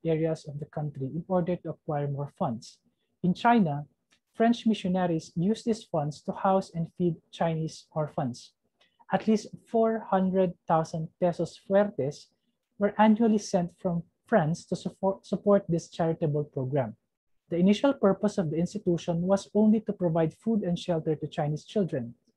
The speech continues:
Its long-term goal, however, was to convert these children to Christianity so that in the future they would play a vital role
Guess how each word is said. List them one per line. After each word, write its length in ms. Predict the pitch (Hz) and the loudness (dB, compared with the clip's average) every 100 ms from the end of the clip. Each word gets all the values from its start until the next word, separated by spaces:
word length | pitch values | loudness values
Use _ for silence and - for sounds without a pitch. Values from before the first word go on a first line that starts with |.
| _ - | _ -14
Its 180 | - | 2
long-term 480 | 202 185 190 196 175 | 4 4 4 4 4
goal, 260 | 208 214 214 | 4 4 4
however, 380 | 180 156 160 160 | -2 0 0 0
was 180 | 170 - | -2 -4
to 80 | 196 | -4
convert 440 | 185 156 180 185 | -2 0 -2 0
these 160 | 190 - | -4 -6
children 480 | - 247 165 151 147 | -6 -4 2 0 0
to 60 | |
Christianity 760 | 156 165 - 208 202 202 127 127 - _ _ _ _ | -6 -8 -2 2 2 2 -2 -6 -8 _ _ _ _
so 160 | - | 0
that 220 | 196 214 208 | 4 4 4
in 100 | 180 | 0
the 80 | 180 | 0
future 460 | - 262 - 156 | 0 -2 0 0
they 140 | 151 175 | 2 2
would 240 | 180 - | 2 2
play 180 | 190 185 | 2 4
a 100 | 165 | 2
vital 500 | 156 170 180 185 160 190 | 0 0 0 -2 -2 0
role 260 | 160 139 | 0 -2